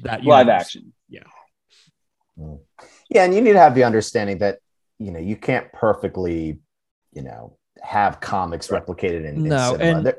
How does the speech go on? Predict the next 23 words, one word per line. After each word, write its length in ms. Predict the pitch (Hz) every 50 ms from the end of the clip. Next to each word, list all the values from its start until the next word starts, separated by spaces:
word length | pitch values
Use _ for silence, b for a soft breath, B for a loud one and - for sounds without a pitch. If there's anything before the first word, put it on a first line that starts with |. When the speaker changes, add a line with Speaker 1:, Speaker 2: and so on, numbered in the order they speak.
| - _ -
Speaker 3:
there's 180 | 120 117 113
gonna 120 | - 120 90
be 60 | 78
changes. 500 | - - 73 67 67 69 65 62 - -
Speaker 1:
Yeah, 200 | 151 143 127 127 127
and 220 | 147 147 156 147
Speaker 2:
Exactly. 280 | - - - - - 185
Speaker 1:
same 80 | 180 165
with 140 | 147 -
M 160 | 147 135 135 -
C 120 | - 120
U. 180 | 120 135 135 123
Not 180 | 120 123 127 -
every 240 | 123 123 123 117
movie 240 | 113 117 117 110 107
is 80 | 104 104
gonna 180 | - 113 107
be 200 | 107 - 104 98 _ -
just 160 | 104 101 - _ _ _ _ _ _ _
stellar, 840 | - - - - - 131 113 113 110 113 110 107 107 107 104 104 107 _ _ _ _ _ _ _ _ _ _ _ _ _ _ _ _ _ _ _ _ _ _ _ _ _ _ -
perfect 320 | - 127 113 113 104 -
movie 220 | 117 113 101 101
throughout. 420 | 101 - 104 98 104 104 - -